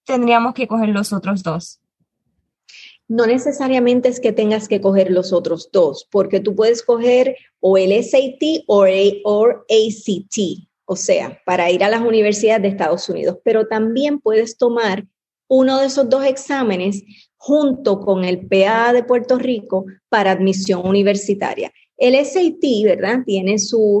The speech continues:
Speaker 2: su beneficio y es que tiende a subir un poquito más la puntuación en cuanto a lo que conocemos como el índice de ingreso a las diferentes universidades en Puerto Rico. Pero siempre es bueno que tomen ambos exámenes para que pasen por la experiencia de lo que es cada uno.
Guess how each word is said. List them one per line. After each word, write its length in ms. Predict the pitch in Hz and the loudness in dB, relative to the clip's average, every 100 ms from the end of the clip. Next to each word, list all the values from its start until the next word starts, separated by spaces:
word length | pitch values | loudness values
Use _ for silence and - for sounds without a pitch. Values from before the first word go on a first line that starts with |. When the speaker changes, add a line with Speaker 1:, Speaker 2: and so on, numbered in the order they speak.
| 208 | 0
Speaker 2:
su 120 | 233 | 0
beneficio 680 | 208 214 214 - 220 202 202 | 2 2 0 -2 -4 0 0
y 80 | 190 | 2
es 100 | 208 | 0
que 140 | - | -4
tiende 320 | 214 254 254 277 | -2 0 2 0
a 40 | |
subir 300 | 269 262 262 | -2 0 2
un 100 | 254 | 2
poquito 380 | 247 202 214 220 | 0 -2 -4 -4
más 160 | 226 | -2
la 180 | 220 214 | -4 -4
puntuación 920 | - 214 208 208 202 - 214 208 220 214 - _ - | -2 -2 0 -2 -4 -2 0 0 -2 -6 -18 _ -2
en 280 | 214 202 | 2 2
cuanto 380 | 196 196 185 196 | 2 2 2 2
a 60 | 185 | 2
lo 100 | 185 | 2
que 100 | 175 | 0
conocemos 600 | 190 185 185 196 208 208 | -2 -2 0 0 2 0
como 520 | 220 202 190 180 175 | 0 2 2 0 0
el 180 | 190 185 | 0 2
índice 400 | 180 185 202 226 | 0 -2 -2 0
de 80 | 220 | 2
ingreso 400 | 214 208 208 220 | 2 0 0 0
a 20 | |
las 180 | 190 165 | 0 0
diferentes 520 | 180 180 180 175 202 | -2 -2 -4 -2 -2
universidades 680 | 214 214 190 196 196 180 175 | 0 2 2 0 0 0 2
en 160 | 202 190 | 0 0
Puerto 340 | 165 - 170 | -2 -2 -4
Rico. 440 | 170 180 - 143 - - - - | -2 -4 -4 -10 -14 -20 -20 -2
Pero 180 | 254 262 | 0 0
siempre 400 | 262 302 320 392 | 0 -2 0 -2
es 60 | 381 | 2
bueno 300 | 370 277 226 | 0 2 0
que 160 | 220 | 0
tomen 520 | 220 240 233 196 202 202 | 2 0 2 0 -2 -2
ambos 340 | 214 220 262 | -2 0 0
exámenes 540 | 285 285 277 262 240 220 | -2 -4 -2 0 -2 -2
para 260 | 226 214 | -2 -2
que 100 | 214 | -2
pasen 400 | 208 240 269 294 | -2 -4 -6 -6
por 160 | 285 254 | -2 0
la 100 | 247 | -2
experiencia 680 | 202 240 240 262 277 262 185 | -4 -2 0 -2 -4 -6 -2
de 180 | 226 208 | 0 2
lo 120 | 190 | 0
que 80 | 233 | -2
es 140 | 240 | -4
cada 340 | - 190 190 190 | -2 0 2 0
uno. 400 | 170 175 160 | -2 -4 -8